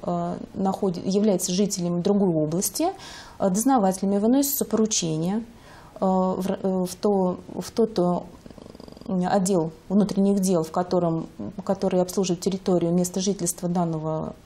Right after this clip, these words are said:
э, гражданина. И, э, э,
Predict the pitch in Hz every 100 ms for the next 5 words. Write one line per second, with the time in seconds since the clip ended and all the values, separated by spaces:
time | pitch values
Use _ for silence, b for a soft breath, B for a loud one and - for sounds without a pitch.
0 | - - 165 170 165 160 180 165 160 156
1 | 185 330 B B B B B 254 302 330
2 | - 202 196 190 185 180 - - 190